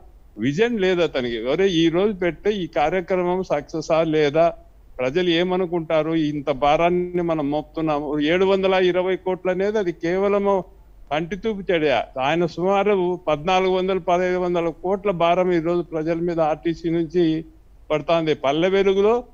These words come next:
ఐదు రూపాయలు ఉన్నటువంటి ఛార్జీని పది రూపాయలు సడన్ గా దాన్ని పెంచాడు, డబల్ చేశాడు. డబల్ చేయడం అంటే ఏం చెప్తాడు కారణం? ఎనిమిది రూపాయలు పెట్టామనుకున్నాము,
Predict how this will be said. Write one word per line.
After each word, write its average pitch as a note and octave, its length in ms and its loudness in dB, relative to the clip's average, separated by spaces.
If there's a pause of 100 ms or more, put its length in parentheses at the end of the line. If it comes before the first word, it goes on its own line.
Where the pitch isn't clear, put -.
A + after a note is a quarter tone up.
(460)
ఐదు E3 240 2
రూపాయలు G3 480 0
ఉన్నటువంటి G3 580 -4
ఛార్జీని F#3 340 0
పది F3 280 0
రూపాయలు G#3 340 2
సడన్ F#3+ 340 2
గా F#3 240 4
దాన్ని E3+ 280 0
పెంచాడు, E3+ 400 -2
డబల్ F3+ 320 2
చేశాడు. D#3+ 320 -2 (1000)
డబల్ G3+ 320 2
చేయడం G#3+ 240 2
అంటే G#3+ 280 0
ఏం G3+ 140 0
చెప్తాడు G#3 460 -2
కారణం? F#3 420 2
ఎనిమిది F#3 320 0
రూపాయలు G3+ 420 0
పెట్టామనుకున్నాము, F#3 1080 -2